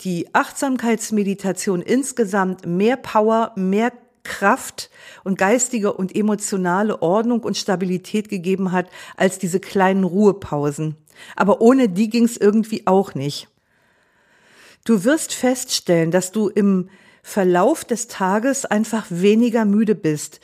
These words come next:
Du bist konzentrierter, du machst Dinge effizienter,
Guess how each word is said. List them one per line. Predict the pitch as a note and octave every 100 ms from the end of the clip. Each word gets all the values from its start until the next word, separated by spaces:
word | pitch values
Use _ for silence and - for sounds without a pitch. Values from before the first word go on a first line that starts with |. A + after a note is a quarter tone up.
| - - -
Du | G#3
bist | A3 A#3
konzentrierter, | - A#3 A3+ A3+ F#3 - A#3+ B3+ C#4+ C#4+ C#4
du | B3 A3
machst | G#3 G3 -
Dinge | A#3+ B3+ B3+
effizienter, | - A#3 A3 - G#3+ A3 A#3 A#3 A3 G#3 G#3